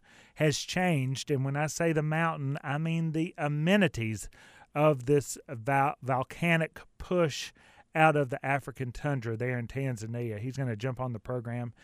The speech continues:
He's, uh, done a lot of the climbs, uh, for philanthropic reasons, different groups raising money.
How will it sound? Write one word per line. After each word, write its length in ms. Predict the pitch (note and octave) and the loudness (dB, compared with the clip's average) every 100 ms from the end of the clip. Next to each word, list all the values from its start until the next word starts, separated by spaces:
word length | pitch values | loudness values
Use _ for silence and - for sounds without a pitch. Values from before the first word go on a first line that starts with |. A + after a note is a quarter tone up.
| - - - _ | -20 -20 -20 _
He's, 320 | _ C#3 C3 C3 | _ 0 2 0
uh, 200 | A#2+ A2+ | -2 -2
done 200 | D3 D3+ | 0 2
a 80 | B2 | 2
lot 280 | B2+ D#3 G3 | 6 6 6
of 80 | |
the 80 | D3 | 2
climbs, 540 | - D3+ C#3+ D3 D3 - - | -2 -2 0 0 -4 -8 -6
uh, 180 | C3 - | -6 -6
for 360 | - D#3 D3+ - - | -2 -2 -2 -6 -2
philanthropic 800 | E3 D#3 D3 - E3+ G#3+ E3 - | 0 2 0 2 4 4 0 -2
reasons, 540 | B2+ B2+ A2 G2+ G2 - | -2 -2 -2 -6 -10 -4
different 320 | C3+ - G#2 | -4 -4 -8
groups 340 | B2+ C3+ - | -2 -2 -4
raising 560 | B2 A2 C#3+ C3+ C3 A#2 | -8 0 2 2 0 -2
money. 460 | B2 D3+ C#3+ B2+ | -2 0 -2 -4